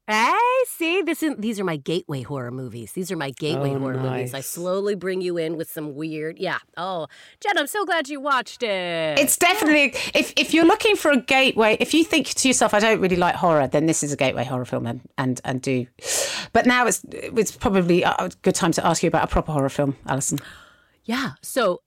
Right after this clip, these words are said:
Speaker 1: Jess, what I like to do is I always choose a horror film 'cause I'm horror film obsessed. And I always like to choose one that kinda correlates with the problem a little bit.
Speaker 2: <gasps> Oh.
Speaker 1: Yeah. So, uh, this week I started thinking about, okay, well, parents and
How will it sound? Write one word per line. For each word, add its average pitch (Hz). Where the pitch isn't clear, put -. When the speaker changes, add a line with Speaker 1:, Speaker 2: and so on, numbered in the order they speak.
Speaker 1:
Jess, 226
what 226
I 202
like 226
to 233
do 202
is 175
I 185
always 214
choose 220
a 208
horror 175
film -
'cause 156
I'm 156
horror 175
film 156
obsessed. -
And 170
I 160
always 214
like 330
to -
choose 247
one 220
that 196
kinda 208
correlates 214
with 175
the 185
problem 233
a 247
little 285
bit. 339
Speaker 2:
<gasps> -
Oh. 320
Speaker 1:
Yeah. 370
So, 240
uh, 185
this 311
week 254
I 202
started 202
thinking 185
about, 156
okay, 147
well, 135
parents 165
and 131